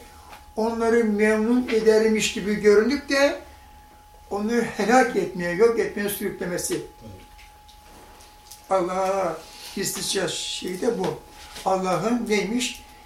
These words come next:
Speaker 1: İnsanları iyi gö-, insanları iyi gösterip de onları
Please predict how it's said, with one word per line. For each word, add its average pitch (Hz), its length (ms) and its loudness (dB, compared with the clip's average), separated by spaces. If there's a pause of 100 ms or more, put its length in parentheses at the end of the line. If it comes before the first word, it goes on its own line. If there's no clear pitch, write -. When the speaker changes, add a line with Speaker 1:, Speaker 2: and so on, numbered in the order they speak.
(160)
Speaker 1:
İnsanları 208 720 -2 (1500)
iyi 226 280 2
gö-, 196 360 4
insanları 190 460 0
iyi 202 160 0
gösterip 262 460 0
de 226 180 2
onları 220 480 -2